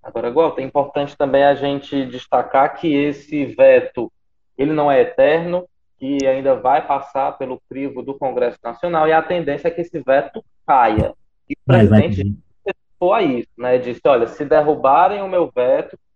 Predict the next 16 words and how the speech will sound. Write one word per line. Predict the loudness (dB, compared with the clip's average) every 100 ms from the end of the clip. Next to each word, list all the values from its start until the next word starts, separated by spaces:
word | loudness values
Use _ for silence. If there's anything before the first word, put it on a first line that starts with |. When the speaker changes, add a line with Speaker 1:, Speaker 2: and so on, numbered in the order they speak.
| _
Speaker 1:
eu | -10 -8
vou | -8
tirar | -10 -4 0 0
dinheiro | -2 -6 -6 -4
da | -4
saúde | -4 -2 0 0 -4 -10 -14
e | -14 -6
da | 0 0
educação", | 0 -4 -6 -4 -6
ou |
seja, | -4 -6 -6
ele | -8
transforma | -8 -10 -6 0 0 0
essa | -4
questão | -2 -2 -2 -2 -2
numa | -2 -10